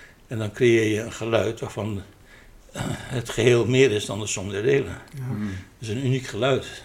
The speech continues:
Speaker 3: Ja.
Speaker 1: Eh, en dan vervloei je als individu eigenlijk met die band.
Speaker 3: Ja.
Speaker 1: En je ging op helemaal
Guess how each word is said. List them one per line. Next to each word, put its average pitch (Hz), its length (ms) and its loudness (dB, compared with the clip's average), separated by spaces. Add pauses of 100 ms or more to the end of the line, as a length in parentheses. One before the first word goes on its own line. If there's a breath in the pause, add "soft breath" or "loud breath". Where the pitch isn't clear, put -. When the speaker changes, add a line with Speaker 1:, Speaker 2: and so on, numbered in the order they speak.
Speaker 3:
Ja. 90 160 -10 (720 loud breath)
Speaker 1:
Eh, 107 320 -8
en 117 100 -4
dan 110 240 0
vervloei 151 540 0
je 110 100 4
als 113 140 -4
individu 123 600 -4 (180)
eigenlijk 143 600 -8
met 127 200 -6
die 123 100 -8
band. 107 460 -2 (200)
Speaker 3:
Ja. - 100 -12 (240 loud breath)
Speaker 1:
En 131 80 -2
je 131 60 0
ging 123 220 -4
op 143 260 0
helemaal 120 520 -2